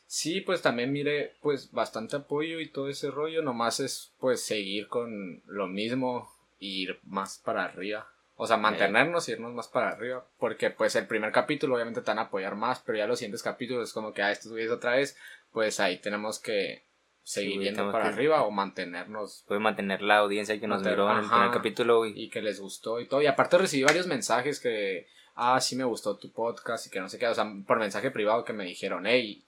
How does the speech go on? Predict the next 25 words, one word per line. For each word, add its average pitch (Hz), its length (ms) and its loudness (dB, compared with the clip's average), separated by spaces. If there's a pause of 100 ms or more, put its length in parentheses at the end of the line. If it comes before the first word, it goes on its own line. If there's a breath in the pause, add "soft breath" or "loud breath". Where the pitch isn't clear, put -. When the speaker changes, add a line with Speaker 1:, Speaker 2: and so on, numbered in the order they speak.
(120)
Speaker 1:
la 101 140 0
neta 117 240 0
te 110 120 -6
salió 92 240 -6
chido 101 440 -6 (400)
el, 98 100 -2
Speaker 2:
Ah, 104 280 6
sí, 101 140 -2
Speaker 1:
el 98 80 2
Speaker 2:
güey. 101 100 -2
Speaker 1:
podcast. 98 480 0
O, 92 80 -2
Speaker 2:
Ahí 104 120 4
Speaker 1:
hey, 120 120 4
Speaker 2:
está. 117 260 8
Speaker 1:
me 104 60 4
gustó, 104 260 0
está 107 260 4
fresco, 104 580 2
está 95 200 -2
chingón. 113 440 4
Entonces 107 340 2
esos 120 140 -4
fueron 123 220 4
como 113 380 2